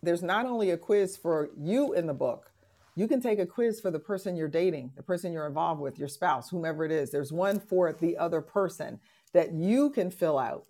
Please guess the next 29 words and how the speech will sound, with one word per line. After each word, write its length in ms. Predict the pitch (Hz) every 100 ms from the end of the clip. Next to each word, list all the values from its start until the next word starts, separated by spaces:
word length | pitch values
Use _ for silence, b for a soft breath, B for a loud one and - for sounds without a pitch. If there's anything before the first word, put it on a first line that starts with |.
| -
to 100 | 170
get 160 | 175
an 120 | 175
idea 520 | - 156 151 156 160 131
of 200 | 160 143
where 220 | 160 147
they 160 | 143
are. 380 | - 143 - - b b b
So 140 | -
that's 380 | 170 185 214 214
one 260 | 170 185 202
of 80 | 170
the 80 |
things 280 | 151 170 151
that 140 | 147 151
made 300 | 165 160 156
this 180 | 151
book 260 | - 151 139
really 280 | 160 170 156
powerful. 600 | 143 143 151 135 117 104 - _ _ _ _ _ _ _ -
So 120 | 180
let 140 | 175
me 80 | 226
get 140 | 170
back 180 | 170 160
to 60 | 165
my 160 | 156
notes 360 | 160 160 170 -
here. 320 | 185 139 135